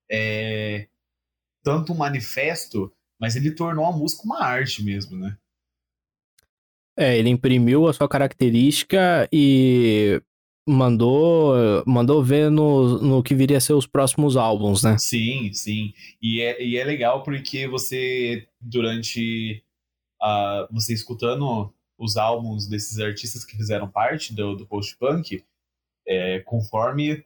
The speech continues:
Speaker 1: os álbuns vão indo, você consegue ver que eles realmente começaram a aprimorar o post-punk, e até hoje, eu acredito que, é que o Da-, é, quando eu falo de David Bowie,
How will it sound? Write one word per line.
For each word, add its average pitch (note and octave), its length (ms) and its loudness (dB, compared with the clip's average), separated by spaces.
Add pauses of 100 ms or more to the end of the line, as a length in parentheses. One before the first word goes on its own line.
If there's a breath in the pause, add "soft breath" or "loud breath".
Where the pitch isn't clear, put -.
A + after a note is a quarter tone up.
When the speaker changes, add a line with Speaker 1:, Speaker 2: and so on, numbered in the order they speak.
(180)
Speaker 1:
os A2 160 -6
álbuns A#2+ 360 -4
vão A#2+ 220 -4
indo, D#3+ 200 -2
você C#3+ 200 -4
consegue B2+ 440 -8
ver B2 240 -4
que - 140 -6
eles C#3+ 180 -4
realmente C#3+ 280 -4
começaram C#3+ 360 -4
a C#3 40 0
aprimorar C#3+ 640 -2
o D3+ 80 -8
post-punk, D3 960 -4 (400 loud breath)
e A#2 120 0
até C#3+ 200 -2
hoje, D3 340 -2
eu A#2 100 -2
acredito D3 360 -4
que, F3 200 -6 (640)
é D#3+ 60 -4
que F#3+ 120 -2
o E3 100 -4
Da-, D3 100 -2
é, C3+ 320 -6 (140)
quando C#3+ 200 -4
eu E3 80 -2
falo D3 200 -2
de B2+ 160 -6
David B2+ 380 -4
Bowie, A#2+ 580 -2